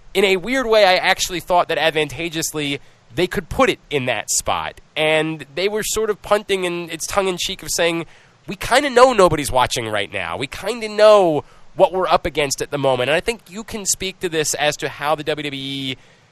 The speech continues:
you know, plans for Monday nights during football season and whether it matters what the game is that's on every week, if they're thinking about that type of thing, or,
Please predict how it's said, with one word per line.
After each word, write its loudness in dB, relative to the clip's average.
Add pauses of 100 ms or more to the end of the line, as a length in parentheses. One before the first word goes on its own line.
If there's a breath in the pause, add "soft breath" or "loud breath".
you -4
know, 2
plans 0
for -4
Monday 0
nights -2
during -2
football 0
season -4 (120)
and 0
whether 0
it -4
matters 2
what 0
the -12
game -2
is -4
that's -2
on 2
every -2
week, -4
if -10
they're -4
thinking -6
about 0
that -2
type -8
of -12
thing, -4
or, -2